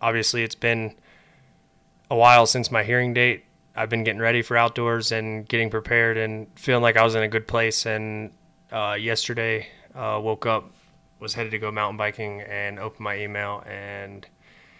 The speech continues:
it's not exactly what I wanna see. It's two years from San Diego Supercross race. Um, for me, it's difficult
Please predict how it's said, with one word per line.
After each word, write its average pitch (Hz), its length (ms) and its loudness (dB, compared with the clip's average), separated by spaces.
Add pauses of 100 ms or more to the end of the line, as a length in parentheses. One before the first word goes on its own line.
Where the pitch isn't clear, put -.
(800)
it's - 160 -2
not 135 160 6
exactly 123 380 4
what 123 140 2
I 120 80 6
wanna 120 260 2
see. 117 380 0
It's - 440 -4 (200)
two - 160 0
years 131 480 2
from 127 400 -2
San 120 240 -2
Diego 120 260 -2
Supercross 117 600 -4
race. 117 460 -6 (320)
Um, 110 680 -2
for - 240 -6
me, 120 300 2
it's 113 240 -2
difficult 127 800 -4